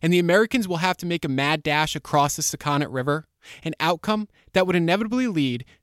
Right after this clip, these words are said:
to a large part of their army being taken prisoner. South of Butts Hill are the Americans' two main wings. Their right wing,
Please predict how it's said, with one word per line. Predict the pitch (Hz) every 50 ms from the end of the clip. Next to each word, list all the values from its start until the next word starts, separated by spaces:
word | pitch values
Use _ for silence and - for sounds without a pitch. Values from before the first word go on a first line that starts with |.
| -
to | - 185 185
a | 180
large | 165 151 160 185 220 - -
part | - 185 180 175
of | 175 165
their | 165 156
army | 143 147 147 147 151
being | 139 139 143 139 135
taken | 127 - 135 135 - 131 117
prisoner. | - 120 113 - - - - 53 - _ _ _ _ _ _ _ _ _ _ _ -
South | - - 185 196 226 -
of | 262 208
Butts | - 220 214 - -
Hill | - 220 220 220 208 - _ _ _ _ -
are | 160
the | 160 156 165
Americans' | 160 156 160 165 170 165 - 180 160 -
two | - - - - 185
main | 175 165 165 156 151 135
wings. | 123 117 95 - - 139 - - - - _ _ _ _ _ _ _ - - - -
Their | - 160 151
right | 127 135 156 190 196 -
wing, | 139 113 117 143 156